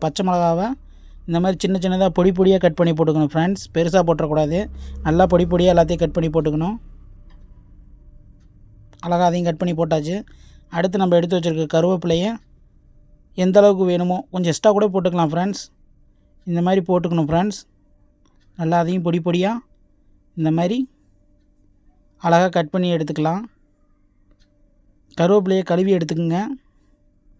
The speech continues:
இந்த மாதிரி கட் பண்ணி போட்டாச்சு. இப்போ அடுத்து நம்ம பார்த்தோம்னா, எடுத்து வச்சிருக்க இஞ்சியை இந்த மாதிரி பொடி பொடியா சீவி அழகா உள்ள போட்டுக்கலாம் ஃப்ரெண்ட்ஸ். சின்ன சின்னதா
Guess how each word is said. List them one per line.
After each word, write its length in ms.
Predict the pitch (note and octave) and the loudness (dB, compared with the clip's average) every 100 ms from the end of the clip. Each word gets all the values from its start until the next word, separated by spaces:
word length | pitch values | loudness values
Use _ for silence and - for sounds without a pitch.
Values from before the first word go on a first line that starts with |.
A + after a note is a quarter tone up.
| _ _ | _ _
இந்த 120 | E3 | -4
மாதிரி 160 | E3 F#3 F#3+ | 0 0 -2
கட் 120 | D#3+ | -2
பண்ணி 140 | F#3 F3+ | -2 -2
போட்டாச்சு. 380 | E3+ D#3 C#3+ D#3+ G#3 - _ _ _ _ _ _ _ _ | -2 -2 -2 -4 -6 -10 _ _ _ _ _ _ _ _
இப்போ 120 | - F3 | 0 2
அடுத்து 260 | F3+ F#3+ G#3 | 2 0 0
நம்ம 140 | F#3 E3 | 0 2
பார்த்தோம்னா, 360 | E3+ E3+ F3+ G#3+ - F#3 | 2 0 -2 -4 -6 -6
எடுத்து 180 | F#3 G3 | -2 -2
வச்சிருக்க 220 | F3+ F3 | -2 -2
இஞ்சியை 300 | E3+ F3+ F#3+ G3 | -2 0 0 0
இந்த 120 | F3+ | 0
மாதிரி 140 | F3+ F#3+ | -2 -2
பொடி 120 | F3 F3+ | -2 -2
பொடியா 220 | F#3 F#3+ F#3 | 0 0 0
சீவி 260 | F#3 F3+ F#3+ A#3+ - _ _ _ _ _ - | -2 -2 0 -2 -6 _ _ _ _ _ -2
அழகா 200 | E3+ F#3 F3+ | 2 4 4
உள்ள 120 | F#3 E3+ | 4 2
போட்டுக்கலாம் 360 | E3+ E3 D#3+ | 0 2 0
ஃப்ரெண்ட்ஸ். 280 | E3 G3+ A3 - _ _ _ _ _ _ _ _ _ _ _ _ _ _ - _ _ _ _ _ _ _ _ _ _ - | 0 -2 -4 -12 _ _ _ _ _ _ _ _ _ _ _ _ _ _ -20 _ _ _ _ _ _ _ _ _ _ -6
சின்ன 180 | F3+ F3 | -4 -2
சின்னதா 280 | F#3 F3 | -2 0